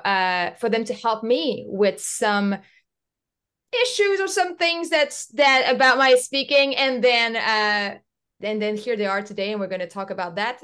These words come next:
Uh, and before we talk about that, I want to go directly into rapid fire questions.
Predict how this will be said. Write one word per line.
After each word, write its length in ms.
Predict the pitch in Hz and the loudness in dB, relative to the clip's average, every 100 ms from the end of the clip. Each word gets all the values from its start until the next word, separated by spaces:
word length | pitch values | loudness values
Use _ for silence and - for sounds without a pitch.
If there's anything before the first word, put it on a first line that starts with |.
| - | -8
Uh, 20 | |
and 480 | 196 190 208 202 202 | -6 -4 -4 -6 -6
before 340 | 208 302 427 | -8 -6 -6
we 120 | 320 | -6
talk 200 | 208 190 | -6 -10
about 220 | 180 165 | -8 -8
that, 220 | 165 180 - | -8 -10 -8
I 180 | 208 214 | -4 -4
want 360 | 202 190 208 - - | -4 -8 -8 -14 -18
to 500 | - 208 190 190 180 _ _ _ _ 175 | -8 -6 -4 -6 -8 _ _ _ _ -10
go 200 | 196 220 | -6 -4
directly 600 | 208 202 349 - 208 202 | -2 -2 -4 -4 -8 -6
into 360 | 202 202 208 | -8 -8 -6
rapid 280 | 180 165 175 | -6 -6 -8
fire 220 | - 196 | -4 -4
questions. 640 | 208 339 494 - 185 208 | 0 2 2 0 -6 -6